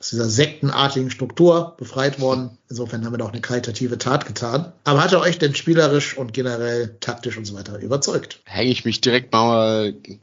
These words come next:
Speaker 2: grad mit rein. Ähm, da wir jetzt Hussein Basic ja vorher schon so gelobt haben, ist für mich, wenn ich Hussein Basic jetzt mal rausnehme, äh, Erik Martel aus meiner Sicht ein echter Stil, weil ich glaube, mit dieser Doppelfunktion, dass er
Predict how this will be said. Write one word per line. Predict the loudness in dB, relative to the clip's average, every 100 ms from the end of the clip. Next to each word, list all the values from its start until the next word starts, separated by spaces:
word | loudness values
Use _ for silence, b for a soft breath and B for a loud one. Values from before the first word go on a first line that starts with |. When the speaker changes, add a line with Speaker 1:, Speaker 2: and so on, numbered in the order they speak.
| -6
Speaker 2:
grad | 2 2 2
mit | -6 0
rein. | 2 2 0
Ähm, | 0 0 2 0 -2 _ _
da | 2 2
wir | 4
jetzt | 2 2
Hussein | -8 -6 0
Basic | 4 4 0 -2
ja | -2 0
vorher | 2 0
schon | 0 -6
so | -6
gelobt | -4 -4 2
haben, | 4 4 0 B B B _ -2
ist | 2 2
für | 2
mich, | 2 2 0 -4 -8 _
wenn | -4
ich | -4 -4
Hussein | -4 2
Basic | 2 2 -2
jetzt | -4 -4
mal | 2
rausnehme, | 4 4 2 2 2 2 0 B B B -4
äh, | 0 0 2
Erik | 0 2
Martel | 0 2 2 2 -2 -8 _ -12
aus | -4 0 2
meiner | 4 4 4
Sicht | 0 -2
ein |
echter | -2 0 0
Stil, | 0 -2 -2 -2 -4
weil | -6 -6
ich | -4
glaube, | -2 0 2 2 2 2 0 -2 -8 -12
mit | -10 -8 -4
dieser | 2 2 4 2 0
Doppelfunktion, | -2 -2 -2 -2 -4 0 0 2
dass | 2 2
er | 4 4 4